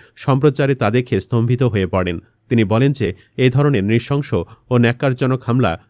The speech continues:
বিগত আট বছরে, এমনকি ফ্যাসিবাদী আওয়ামী শাসন আমলেও নূরের ওপর এভাবে প্রশাসনিক ছত্রছায়ায় ঘটেনি। অতীতের হামলাগুলো ছাত্রলীগ ও যুবলীগের কর্মীদের দ্বারা হয়েছিল এবং সে সময়ও তার স্বামীকে লুকিয়ে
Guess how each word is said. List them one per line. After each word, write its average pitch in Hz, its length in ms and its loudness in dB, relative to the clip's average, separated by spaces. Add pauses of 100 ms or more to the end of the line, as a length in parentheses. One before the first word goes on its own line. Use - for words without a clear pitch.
বিগত 127 500 2
আট 107 180 0
বছরে, 123 480 -2 (200)
এমনকি 135 460 0
ফ্যাসিবাদী 127 600 -2 (120)
আওয়ামী 110 300 2
শাসন 110 320 -6
আমলেও 110 380 0 (240)
নূরের 123 260 4
ওপর 131 340 0
এভাবে 117 420 0 (240)
প্রশাসনিক 127 580 0
ছত্রছায়ায় 123 640 -2
ঘটেনি। 92 420 -2 (380)
অতীতের 170 320 2
হামলাগুলো 151 500 0
ছাত্রলীগ 117 520 -2 (120)
ও 127 100 2
যুবলীগের 131 460 0
কর্মীদের 123 460 0
দ্বারা 104 220 -2
হয়েছিল 98 440 -2 (320)
এবং 110 260 2
সে 117 180 -2
সময়ও 113 340 -2 (260)
তার 120 120 0
স্বামীকে 135 420 -2
লুকিয়ে 104 420 0